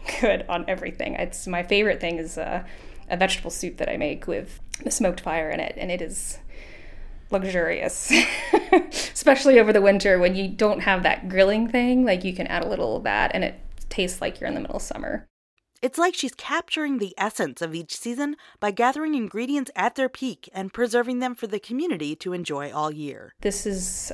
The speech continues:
Speaker 1: something that is very dear to my heart because my, my family goes back here to the seventeen hundreds. So this is something that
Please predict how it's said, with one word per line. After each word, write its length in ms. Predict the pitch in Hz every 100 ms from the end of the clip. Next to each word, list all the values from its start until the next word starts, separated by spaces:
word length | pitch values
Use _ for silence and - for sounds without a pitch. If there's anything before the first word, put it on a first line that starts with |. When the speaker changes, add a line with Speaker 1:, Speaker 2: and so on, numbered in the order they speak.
| -
Speaker 1:
something 480 | - - 208 196 180
that 240 | 170 - -
is 420 | 180 - - -
very 540 | - 202 226 214 208 185
dear 240 | - 190
to 80 | 185
my 100 | 175
heart 380 | 170 190 185 185
because 560 | 175 - 170 - - -
my, 300 | 202 208 -
my 160 | 220
family 680 | 226 233 226 214 190 175 - -
goes 220 | 208 185
back 260 | 185 175
here 240 | - 196 180
to 140 | -
the 80 | 220
seventeen 400 | 214 185 - 196
hundreds. 580 | 185 185 233 247 247 -
So 440 | - - 214 196 196
this 320 | 196 240 -
is 120 | 262
something 400 | - 233 233 214
that 400 | 190 160 - -